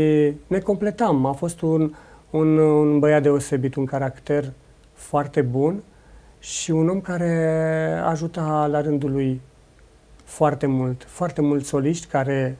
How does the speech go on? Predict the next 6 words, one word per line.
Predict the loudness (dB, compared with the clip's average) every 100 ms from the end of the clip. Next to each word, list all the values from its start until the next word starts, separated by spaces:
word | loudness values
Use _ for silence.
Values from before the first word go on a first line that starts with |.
| -2
noi | 0 0
știm | -2 -2 2 4 2 -2 -18 -20
și | -20 -6
care | -2 0
apar, | 0 0 -2 -2 -10 -20 -20 -20 -20 -20 -20 -20 -20 -12 -2
uh, | 0 2 2 0 0 0 0 -2 -4 -8